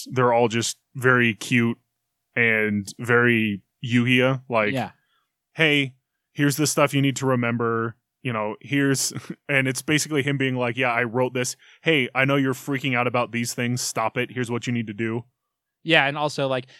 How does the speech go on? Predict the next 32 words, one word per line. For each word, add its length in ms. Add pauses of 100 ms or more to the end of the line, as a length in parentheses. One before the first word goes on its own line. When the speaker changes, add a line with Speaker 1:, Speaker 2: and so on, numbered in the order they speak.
Speaker 2:
"Hey, 140
I 80
used 160
to 80
think 200
studying 440
was 160
lonely, 420
but 140
then 80
I 80
studied 340
with 100
all 180
you. 400 (580)
Speaker 1:
Yeah. 220
Speaker 2:
And 100
it 80
became 320
fun." 400 (880)
And 160
it's 320
very, 380
very 260
sweet, 300
like, 200
uh, 80 (100)
we 120
said. 320 (300)
Speaker 1:
Yeah, 300
it's 300
really 440